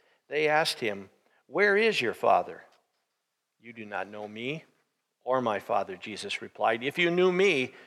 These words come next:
you would know my Father also." He spoke these words while teaching in the temple courts near the place where the offerings were put.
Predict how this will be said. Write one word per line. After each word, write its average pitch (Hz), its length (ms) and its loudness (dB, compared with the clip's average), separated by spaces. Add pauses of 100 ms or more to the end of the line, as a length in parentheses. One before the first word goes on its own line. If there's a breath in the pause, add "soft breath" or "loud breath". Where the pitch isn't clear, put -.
(140 loud breath)
you 127 160 -6
would 135 160 0
know 135 200 4
my 127 180 4
Father 117 420 6
also." 113 420 2
He 120 140 -8
spoke 165 360 2
these 135 200 -2
words 127 300 0
while 117 160 6
teaching 147 480 -8
in 117 120 -8
the 110 80 -8
temple 139 360 -2
courts 113 400 -2
near 170 340 0
the 190 140 -2
place 135 420 2 (320 loud breath)
where 135 140 2
the 131 80 0
offerings 131 600 4
were 104 140 -8
put. 104 320 -6